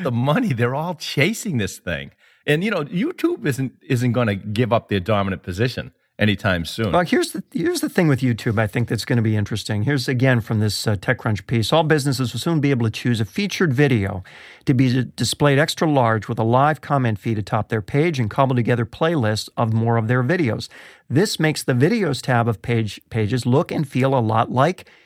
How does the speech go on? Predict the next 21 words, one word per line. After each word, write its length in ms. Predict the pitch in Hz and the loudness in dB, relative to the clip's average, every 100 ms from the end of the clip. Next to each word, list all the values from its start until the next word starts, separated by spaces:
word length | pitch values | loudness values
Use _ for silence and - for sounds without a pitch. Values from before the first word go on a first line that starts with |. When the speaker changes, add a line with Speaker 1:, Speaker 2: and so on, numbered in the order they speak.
| _ 135 | _ -2
Speaker 2:
YouTube 600 | 165 277 - 180 143 110 | 2 0 0 2 2 0
channels." 540 | - 135 123 110 98 | 0 2 2 0 -2
But 160 | - 220 | 0 0
Speaker 1:
Right. 100 | 139 | 0
Speaker 2:
of 60 | |
course, 400 | - 139 131 - - _ _ - | 0 2 2 -4 -12 _ _ -4
and 100 | 127 | -2
this 140 | 123 | 2
is 60 | 113 | 2
my, 420 | 120 131 131 117 - - | 4 4 2 0 -8 -8
uh, 220 | 120 107 | -4 -2
editorializing 840 | 120 113 - 117 107 104 104 117 | -2 -2 -2 -2 -2 -2 -4 -2
here, 160 | 107 110 | -2 0
but 240 | 107 135 | 0 0
without, 420 | 135 120 147 156 | 0 2 2 2
with 220 | 135 135 160 | 0 0 2
all 140 | 180 | 0
the 80 | 170 | -2
power 400 | - 180 180 156 | -4 -2 0 -2
of 100 | - | -2
Facebook 460 | 160 143 - 110 | -4 -4 -4 -6